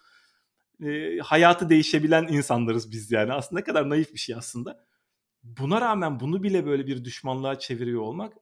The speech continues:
ne yazık ki çok üzücü. O, onun için ben, e, bunun erken yaşta eğitimle, e, çözülebileceğini düşünüyorum. Öyle olamasa bile belki üniversitede,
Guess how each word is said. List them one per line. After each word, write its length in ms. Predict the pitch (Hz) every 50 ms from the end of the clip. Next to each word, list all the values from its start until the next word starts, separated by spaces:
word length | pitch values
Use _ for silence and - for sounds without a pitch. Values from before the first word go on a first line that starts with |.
| _ _ _ _ _ _ _ _ _ _ _ _ _ _ _ _
ne 140 | 170 160 151
yazık 200 | 139 123 127 -
ki 80 | - 175
çok 200 | - 180 156 131
üzücü. 300 | 113 104 104 104 123 -
O, 120 | - 151
onun 160 | 151 151 147 139
için 240 | 127 - 165 151
ben, 240 | 151 147 151 160 - -
e, 400 | 143 135 131 131 127 127 127 127 131 127 - _ _ _ _ _ _ _ _ _ _ _ _ _ _ _ _ _ _ -
bunun 300 | 139 139 147 151 143 -
erken 320 | - 139 139 131 - 156 151
yaşta 360 | 147 135 127 123 - - 139
eğitimle, 760 | 131 131 131 127 - 139 131 123 117 113 117 117 - - _ _ _ -
e, 240 | 131 127 127 131 127
çözülebileceğini 680 | - 135 117 113 117 113 107 110 104 110 110 107 107
düşünüyorum. 340 | 104 - - 120 107 110 117 165
Öyle 260 | 165 170 180 180 190
olamasa 540 | 180 160 160 165 165 165 151 - - 135 131
bile 200 | 131 147 156 151
belki 260 | 151 151 147 - 165
üniversitede, 680 | 151 147 147 151 147 143 - 143 120 120 120 120 120